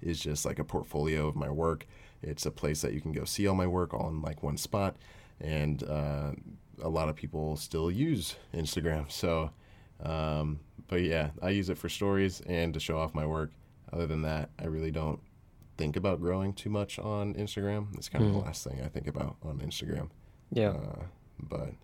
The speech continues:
Speaker 1: yeah, I wish, <laughs> I, I really wish that it was like, "Yeah, you can do this, this, and this." I mean, I
Speaker 2: Right.
Speaker 1: can tell you on Twitter. <laughs>
Speaker 2: Yeah, yeah.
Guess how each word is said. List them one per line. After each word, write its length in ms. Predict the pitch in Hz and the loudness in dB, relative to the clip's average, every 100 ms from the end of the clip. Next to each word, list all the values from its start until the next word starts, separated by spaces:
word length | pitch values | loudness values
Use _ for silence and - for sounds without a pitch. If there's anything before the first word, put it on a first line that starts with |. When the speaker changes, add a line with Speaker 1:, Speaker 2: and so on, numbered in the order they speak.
| - - - | -20 -20 -4
Speaker 1:
yeah, 340 | 92 85 80 76 | -2 0 0 0
I 80 | 110 | 4
wish, 260 | 127 127 - | 6 4 2
<laughs> 0 | |
I, 100 | 92 - 117 - - - - | -4 -4 -6 -6 -12 -10 2
I 60 | |
really 240 | 160 180 120 | 8 12 12
wish 180 | 104 - | 10 8
that 120 | 87 | 6
it 40 | |
was 140 | 87 80 | 6 4
like, 180 | 87 - | 4 6
"Yeah, 200 | 185 123 | 6 6
you 100 | 80 | 2
can 120 | 90 | 2
do 100 | 98 | 2
this, 200 | 117 113 | 0 -2
this, 180 | 123 120 | -4 0
and 80 | 143 | 2
this." 240 | 143 - | 2 2
I 40 | 113 | 6
mean, 100 | 110 | 8
I 80 | 104 | 8
Speaker 2:
Right. 80 | |
Speaker 1:
can 80 | 135 | 6
tell 160 | 120 120 | 2 4
you 80 | 101 | 4
on 100 | 90 | 4
Twitter. 380 | 160 156 120 - | 2 2 2 0
<laughs> 260 | 123 - | -2 4
Speaker 2:
Yeah, 320 | 170 151 196 123 | 6 8 8 10
yeah. 420 | 117 110 107 | 12 12 10